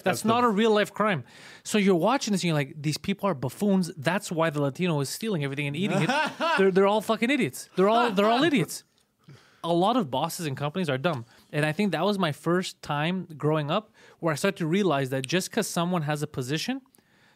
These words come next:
Speaker 1: doesn't mean they're intelligent.
Speaker 2: That is true.
Speaker 3: I noticed this at Best Buy.
Speaker 1: Yeah, you know, it, it's not, 'cause I used to have that whole, when, you know, you're young, you
Speaker 3: Yeah.
Speaker 1: think that title dictates behavior and vice
Speaker 3: Yeah,
Speaker 1: versa and
Speaker 3: yeah.
Speaker 1: all that. It does not.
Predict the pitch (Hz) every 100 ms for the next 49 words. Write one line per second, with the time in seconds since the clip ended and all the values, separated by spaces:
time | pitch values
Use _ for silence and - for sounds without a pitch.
0 | - 123 127 92 208 170 180 180 143 135
1 | 151 139 120 117 - _ _ _ _ _
2 | _ _ _ _ _ _ _ 175 104 101
3 | - - 90 85 _ 127 139 127 117 113
4 | - 104 - 104 101 95 85 - _ -
5 | _ 170 180 151 185 214 226 175 180 -
6 | - 175 208 202 165 214 226 220 175 190
7 | 180 151 170 165 156 - 156 202 233 160
8 | 143 165 127 - _ - 170 208 180 139
9 | - 151 156 170 156 120 139 - 143 -
10 | 117 131 135 139 139 - 135 127 123 131
11 | 123 120 131 127 120 151 175 - - -
12 | _ 156 135 139 147 135 -